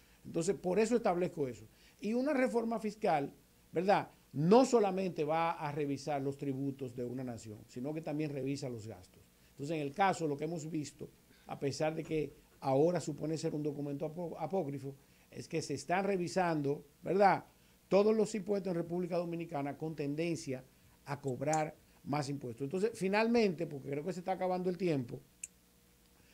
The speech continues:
eh, definitivamente no es,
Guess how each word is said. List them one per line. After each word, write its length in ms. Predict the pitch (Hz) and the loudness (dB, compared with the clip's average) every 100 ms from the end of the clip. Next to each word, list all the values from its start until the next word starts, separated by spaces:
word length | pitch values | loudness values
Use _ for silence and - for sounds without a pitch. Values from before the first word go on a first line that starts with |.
| _ - - | _ -16 -4
eh, 340 | 160 165 165 | 0 2 0
definitivamente 960 | 165 180 190 170 226 220 220 202 208 - | -2 0 0 2 2 2 2 0 -2 -2
no 340 | 151 170 190 185 | -2 2 2 2
es, 320 | 180 - | 0 -2